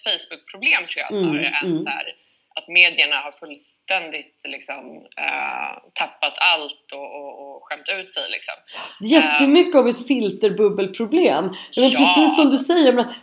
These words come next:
Speaker 2: jättemånga, eh, människor som man följer på Twitter just för att försöka få in andra åsikter, folk som, eh, tycker annorlunda politiskt och så vidare,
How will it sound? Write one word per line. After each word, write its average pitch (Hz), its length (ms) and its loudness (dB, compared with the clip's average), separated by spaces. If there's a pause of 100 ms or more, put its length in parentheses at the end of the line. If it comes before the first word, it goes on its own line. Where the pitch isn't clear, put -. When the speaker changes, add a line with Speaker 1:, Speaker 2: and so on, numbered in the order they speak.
Speaker 2:
jättemånga, 330 960 4
eh, 214 240 2
människor 226 500 2
som 226 400 0 (140)
man 220 200 4
följer 269 260 6
på 262 100 -4
Twitter 214 360 -2
just 190 180 4
för 202 80 -2
att - 80 -8
försöka 349 500 4
få 202 140 0
in 180 120 2
andra 180 240 2
åsikter, 247 600 0
folk 190 200 -2
som, 196 160 -8
eh, 165 400 -4
tycker 190 240 -2
annorlunda 180 440 2
politiskt 170 540 -4
och 180 60 -6
så 170 160 -8
vidare, 165 380 -6